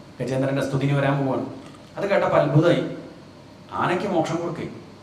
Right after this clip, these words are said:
ഈ തത്വമൊക്കെ ആനയുടെ ഉള്ളിൽ പ്രകാശിക്കുക എന്ന് പറഞ്ഞാൽ അത് അത്ഭുതമാണല്ലോ. അങ്ങനെയൊന്നും വലിയ മനുഷ്യന്റെ ഉള്ളിൽ നിന്നൊന്നുമില്ല കേട്ടോ. ആരാ അങ്ങനെ പറഞ്ഞത്? എല്ലാ മനുഷ്യരിലും ഇത് പ്രകാശിക്കുന്നുണ്ടോ? എല്ലാ മനുഷ്യരും ജ്ഞാനികളാവണുണ്ടോ? ഇല്ലല്ലോ. അപ്പൊ ചില മൃഗങ്ങൾ ജ്ഞാനികളായതും വരാം.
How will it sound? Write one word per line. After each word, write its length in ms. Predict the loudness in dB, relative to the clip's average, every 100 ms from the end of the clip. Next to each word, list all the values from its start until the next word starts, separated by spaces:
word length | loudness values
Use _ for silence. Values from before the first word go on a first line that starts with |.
| -2
ഈ 20 | 4 4
തത്വമൊക്കെ 520 | 4 0 0 2 2 2 -4 -14 -18 -14 -4
ആനയുടെ 400 | 2 2 2 2 0
ഉള്ളിൽ 140 | 0 2
പ്രകാശിക്കുക 520 | 2 2 0 -2 -2
എന്ന് 120 | 2 4
പറഞ്ഞാൽ 240 | 4 2 2
അത് 80 | 2 2
അത്ഭുതമാണല്ലോ. 580 | 2 2 2 2 -2 -4 -8 -16 -18 -20 -12 -8
അങ്ങനെയൊന്നും 400 | -6 -4 -4 -2 -2
വലിയ 140 | -2 -2
മനുഷ്യന്റെ 340 | -2 -4 -2 -2
ഉള്ളിൽ 120 | 0
നിന്നൊന്നുമില്ല 380 | -2 -2 0 0
കേട്ടോ. 140 | 0 2
ആരാ 120 | 2
അങ്ങനെ 160 | 0 0 0
പറഞ്ഞത്? 240 | 0 -2 -6 -14 -16 -4
എല്ലാ 240 | 4 4
മനുഷ്യരിലും 400 | 4 2 0 0
ഇത് 80 | 0
പ്രകാശിക്കുന്നുണ്ടോ? 720 | 2 4 4 2 -2 -2 -2 -2
എല്ലാ 220 | 0 2
മനുഷ്യരും 340 | 2 0 -2 -2
ജ്ഞാനികളാവണുണ്ടോ? 840 | 0 0 2 4 4 4 2 -2 -6 -16 -20 -20 -20 -20 -20 -20 -20 -20 -14 -6
ഇല്ലല്ലോ. 300 | 0 2 2
അപ്പൊ 340 | 2 -4 -2
ചില 140 | 0
മൃഗങ്ങൾ 320 | 2 2 2 0
ജ്ഞാനികളായതും 680 | 0 0 0 2 2 2
വരാം. 540 | 2 0 -4 -8 -12